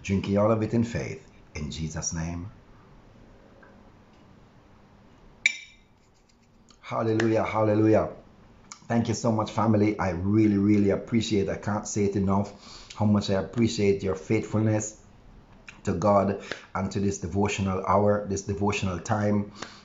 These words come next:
I appreciate you as my family. I appreciate you as my brothers and sisters in Christ. I appreciate you as people committed to the will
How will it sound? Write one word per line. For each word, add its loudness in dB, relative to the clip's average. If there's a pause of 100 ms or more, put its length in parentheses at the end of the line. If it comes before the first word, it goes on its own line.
I -8
appreciate 0
you 2
as 0
my -2
family. 0
I -2
appreciate -4
you 0
as 0
my -2
brothers -2
and -6
sisters -6
in -4
Christ. -6 (420)
I -8
appreciate -2
you -8 (400)
as -4
people -4
committed -2
to -10
the -6
will 2